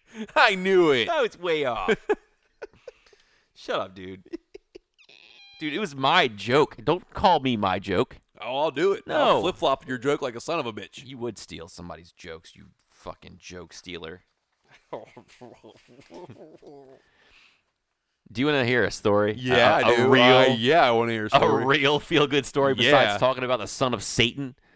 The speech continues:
Speaker 1: It
Speaker 2: being
Speaker 1: wasn't, dude.
Speaker 2: reborn
Speaker 1: It was like his
Speaker 2: as a goat man.
Speaker 1: nephew or something.
Speaker 2: Goat, <laughs> the accident that he doesn't claim.
Speaker 1: <laughs> Yeah.
Speaker 2: <laughs>
Speaker 1: Yeah.
Speaker 2: They're going on Mari next.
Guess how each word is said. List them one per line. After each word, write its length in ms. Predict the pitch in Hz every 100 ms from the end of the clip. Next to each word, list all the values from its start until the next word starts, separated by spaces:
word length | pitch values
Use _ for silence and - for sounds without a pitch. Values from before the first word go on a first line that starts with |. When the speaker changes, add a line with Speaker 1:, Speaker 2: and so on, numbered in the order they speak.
| _ _ -
Speaker 1:
It 40 |
Speaker 2:
being 100 | -
Speaker 1:
wasn't, 240 | 240 135 110
dude. 80 | 117
Speaker 2:
reborn 180 | 135
Speaker 1:
It 40 | 139
was 120 | 180
like 160 | 180 160
his 140 | 127
Speaker 2:
as 120 | -
a 60 | 208
goat 380 | 98 92 110 135 _
man. 360 | - 131 135 139
Speaker 1:
nephew 500 | 135 127 - 107 101
or 100 | 95
something. 440 | - 98 90 90 104
Speaker 2:
Goat, 180 | 113 120
<laughs> 1040 | - 135 - 110 _ _ _ _ - - -
the 140 | -
accident 440 | 104 - 117 120 117
that 140 | 123
he 80 | 110
doesn't 320 | 117 120 107
claim. 440 | 123 113 123 117 -
Speaker 1:
<laughs> 60 | - _ - - - -
Yeah. 80 | - - - 101 - _ -
Speaker 2:
<laughs> 100 | 147 160 156
Speaker 1:
Yeah. 140 | 123
Speaker 2:
They're 100 | 110
going 220 | 117 127
on 80 | 107
Mari 320 | 98 98 104
next. 320 | 95 92 92